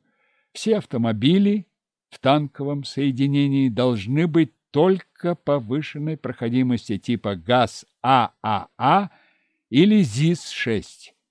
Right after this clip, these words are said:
Необходимо усилить ремонтные подразделения танковых полков и дивизий, оснастив их тягачами на шасси основного танка, транспортными гусеничными тягачами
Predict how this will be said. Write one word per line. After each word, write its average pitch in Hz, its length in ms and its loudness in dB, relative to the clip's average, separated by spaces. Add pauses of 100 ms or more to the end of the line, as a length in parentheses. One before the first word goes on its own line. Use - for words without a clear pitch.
(360)
Необходимо 123 680 2
усилить 196 760 4
ремонтные 147 680 0
подразделения 117 840 0
танковых 107 600 -4
полков 113 520 -6
и 104 60 -4
дивизий, 156 640 -2 (260)
оснастив 135 800 -2
их 147 260 -4
тягачами 127 760 0
на 175 180 -2
шасси - 540 -4
основного 156 680 -4
танка, 143 580 -2 (680)
транспортными 160 1080 2
гусеничными 151 960 0
тягачами 135 1080 0